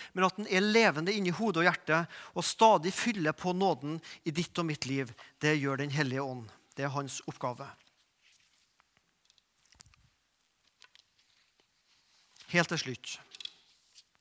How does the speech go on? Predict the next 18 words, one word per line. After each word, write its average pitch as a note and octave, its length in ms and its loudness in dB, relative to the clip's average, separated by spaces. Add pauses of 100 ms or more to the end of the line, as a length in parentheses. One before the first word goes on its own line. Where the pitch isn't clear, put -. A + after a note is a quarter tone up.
(480)
Frelsesvisshet. C#3 880 -2 (3750)
Som G#3+ 240 0
kristne G#3+ 540 6 (420)
så, G#3+ 400 4 (160)
så - 240 -2
sliter G3 400 -2
vi G3+ 80 2
av F#3+ 80 4
og F#3 80 0
til F#3+ 160 -2
med G3+ 80 -6
tvil. G3 320 -6 (840)
I F#3 80 0
alle E3 80 0
fall F#3 160 2
i G#3 200 -2 (200)
enkelte E3+ 320 0
perioder D#3+ 540 2